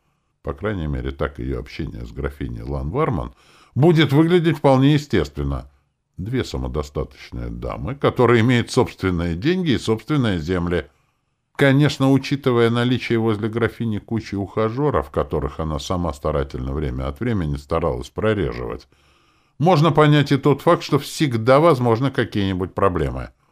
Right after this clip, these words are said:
Особенно, если какие-нибудь молодые дворяне решат всё-таки обратить внимание на молодую дворянку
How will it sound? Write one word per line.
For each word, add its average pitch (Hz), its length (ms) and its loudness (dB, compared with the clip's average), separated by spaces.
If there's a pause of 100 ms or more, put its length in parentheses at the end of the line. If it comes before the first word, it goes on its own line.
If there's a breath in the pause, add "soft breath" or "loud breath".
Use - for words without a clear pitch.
(600)
Особенно, 82 540 -6
если - 260 -12
какие-нибудь 60 800 -10
молодые 67 500 -6
дворяне 131 640 -6 (360 soft breath)
решат 156 520 4
всё-таки 139 500 0
обратить 120 520 2
внимание 120 440 2
на 101 140 2
молодую 104 560 2
дворянку 98 800 2